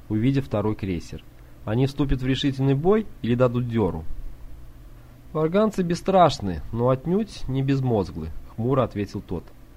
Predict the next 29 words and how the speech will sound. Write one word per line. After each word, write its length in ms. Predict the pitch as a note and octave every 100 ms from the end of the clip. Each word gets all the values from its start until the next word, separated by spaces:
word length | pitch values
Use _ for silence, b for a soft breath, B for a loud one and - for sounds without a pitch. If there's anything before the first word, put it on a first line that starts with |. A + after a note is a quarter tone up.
| - -
"С 100 | C#3
одним 280 | D3+ G3
крейсером 580 | F#3 F#3+ A3 - A#2+ F#2+
они 180 | A#2 E3+
могли 300 | F#3 D3 D#3+
бы 140 | E3+
бороться 580 | D3 C3+ D3+ D3+ D3 C#3+
на 160 | C#3 D3
равных. 460 | D3+ A#2 D#2+ D#2+ - -
Вы 140 | A#2 A2+
сами 280 | G3 D#3+
слышали, 400 | A2+ - A2 G2+
как 220 | F#2+ G2 A#2
вопил 320 | G#2+ A#2 G2
от 100 | F#2+
страха 380 | - C3 C3+ A2+
этот 220 | G2 F#2 - B B -
бедняга-капитан. 960 | A2 G#2+ A2+ G2 G2 G2+ A#2 - E2+ D2+ - - - - - -
Но 160 | G#2+
два 240 | G#2+ C#3 D#3
тяжёлых 400 | C3 A#2+ C3 A2+
крейсера? 560 | A#2+ D3 E3+ G#2 D#2+ D2+ - - -
Нет, 480 | G#2+ A2 G#2+ F2+ - B B B -
это 200 | G3 C#3
уже 160 | A#2 A2
слишком. 500 | - G2+ - E2 D2+ - B B B - -
Варганцы 460 | C3 C#3+ F3 E3+ C3+
предпочтут 640 | C3 - A#2+ - - C3+
уйти. 400 | B2 G#2+ - F#2+